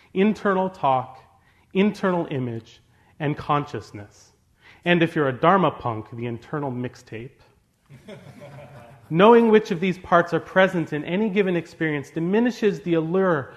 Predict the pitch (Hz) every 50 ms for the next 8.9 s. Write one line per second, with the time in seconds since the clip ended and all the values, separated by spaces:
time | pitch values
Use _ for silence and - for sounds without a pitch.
0 | - - - 160 143 151 156 151 147 - - - 175 175 170 156 143 127 - -
1 | - _ - - - - - 147 156 160 160 - - 208 214 220 220 196 - -
2 | 190 175 175 - 156 160 165 165 - 165 - - - 180 165 151 139 - - -
3 | _ _ _ _ - - 165 170 165 - 165 151 135 127 - - - 131 123 110
4 | 101 95 98 98 - _ _ _ _ _ _ _ _ _ _ _ _ _ _ _
5 | _ _ - 151 147 - - - - 190 190 202 196 180 151 135 123 - - -
6 | _ _ _ _ _ _ - 143 127 120 135 139 139 135 - - 107 98 98 95
7 | _ _ _ _ _ _ _ _ _ _ _ _ _ _ _ _ _ _ _ _
8 | - 151 160 156 - - 147 139 143 135 123 107 120 107 104 95 -